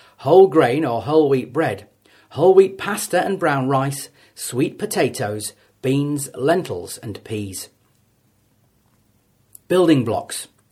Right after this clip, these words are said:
The brain is a fatty organ and so needs fatty acids to make it work properly.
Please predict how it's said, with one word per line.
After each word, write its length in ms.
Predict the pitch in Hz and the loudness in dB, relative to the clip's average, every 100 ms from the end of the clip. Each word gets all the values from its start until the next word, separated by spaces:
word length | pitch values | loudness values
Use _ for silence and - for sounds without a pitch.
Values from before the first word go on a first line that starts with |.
| _ _ _ _ _ | _ _ _ _ _
The 100 | 139 | -8
brain 420 | 117 143 156 190 | 0 2 2 2
is 380 | 185 135 143 143 | 0 -2 -2 -2
a 100 | 147 | -6
fatty 560 | 127 - 151 139 165 147 | -10 -4 -4 -4 -8 -4
organ 460 | 135 147 139 92 - _ _ | 4 4 4 -4 -8 _ _
and 300 | 113 113 170 | -6 -4 -4
so 240 | - 131 160 | -4 0 0
needs 340 | 127 117 - | 0 -4 -10
fatty 400 | - 156 151 156 | -8 -6 -6 -8
acids 480 | 156 185 - 107 - | -6 -6 -8 -8 -8
to 120 | - | -6
make 240 | 117 156 - | -4 -4 -4
it 80 | |
work 320 | 123 104 104 - | -4 -6 -8 -4
properly. 460 | - - 117 92 | -4 -2 -6 -8